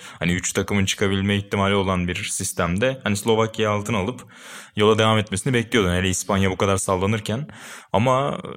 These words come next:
işte gruptaki son maçın son yarım saatine kadar diyelim hakikaten hiçbir şey göstermedi Polonya yine. Önceki turnuvalarda zaten bunu defalarca bu hayal kırıklığını yaratmışlardı ama hani artık zamanı geliyor mu derken, e, yine gelmediğini anladık.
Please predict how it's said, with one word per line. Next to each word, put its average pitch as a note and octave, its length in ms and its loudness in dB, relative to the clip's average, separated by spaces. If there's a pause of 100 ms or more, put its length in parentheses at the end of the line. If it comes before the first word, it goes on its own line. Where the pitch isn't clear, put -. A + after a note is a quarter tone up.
(140)
işte F2+ 600 -2
gruptaki G2 460 -4
son A2 220 2
maçın G#2 280 2
son G#2 200 0
yarım G#2 260 2
saatine F#2 420 -2
kadar E2+ 300 -2
diyelim A2+ 340 -2
hakikaten G2 340 2
hiçbir - 160 0
şey F#2 140 0
göstermedi E2+ 500 -2
Polonya D#2+ 380 -2
yine. F#2+ 380 0
Önceki F#2 320 0
turnuvalarda F#2 680 2
zaten F2+ 360 2
bunu F2 140 2
defalarca F2+ 560 2
bu E2 80 0
hayal D#2+ 180 0
kırıklığını F2 360 -4
yaratmışlardı E2+ 640 0
ama A#2 220 2
hani G#2 180 4
artık G#2 340 2
zamanı G2 320 2
geliyor G2 280 4
mu F2 160 0
derken, G2+ 640 0
e, E2+ 140 -4
yine F2+ 180 2
gelmediğini E2 480 0
anladık. - 560 -4